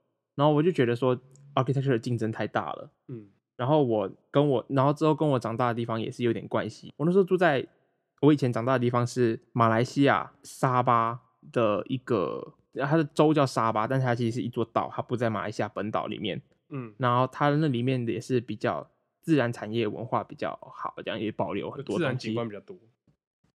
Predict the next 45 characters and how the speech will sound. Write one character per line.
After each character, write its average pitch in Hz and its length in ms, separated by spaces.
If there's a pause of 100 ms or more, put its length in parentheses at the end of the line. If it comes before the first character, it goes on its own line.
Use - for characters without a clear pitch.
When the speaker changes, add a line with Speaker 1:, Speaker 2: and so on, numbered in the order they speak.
(120)
Speaker 1:
对， 123 160
自 143 140
然 123 80
景 113 140
观 117 120
比 113 60
较 104 80
多。 98 340 (480)
然 127 120
后 151 380
我 127 220
也 120 120
没 117 160
有， 113 360 (220)
对， - 300
我 139 120
也 135 120
没 120 100
有 120 320
像 120 340
那 127 80
种 101 280
很 107 180
深 123 320
刻 117 220
的 104 100
对 113 260 (300)
哪 110 180
一 104 40
个 113 100
建 110 340
筑 107 360
有 95 100
很 98 180
大 110 140
的 104 100
理 139 240
解， - 220
或 123 140
者 71 260 (480)
很 113 160
大 113 180
的 90 240
那 120 100
种 69 260